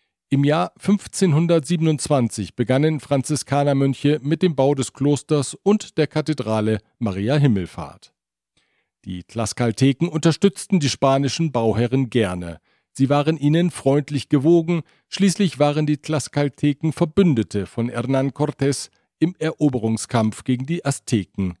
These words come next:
gewesen. Experten weisen auf eine Besonderheit des Baus hin, nämlich das nicht überdachte Atrium.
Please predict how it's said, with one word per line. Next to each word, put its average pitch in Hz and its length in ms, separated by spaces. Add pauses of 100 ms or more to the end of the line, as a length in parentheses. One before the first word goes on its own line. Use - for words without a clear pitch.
gewesen. 120 560 (880)
Experten 170 800
weisen 139 420
auf 127 140
eine 139 240
Besonderheit 127 640
des 110 140
Baus 98 320
hin, 95 260 (320)
nämlich 127 460
das 147 200
nicht 151 320
überdachte 135 720
Atrium. 98 760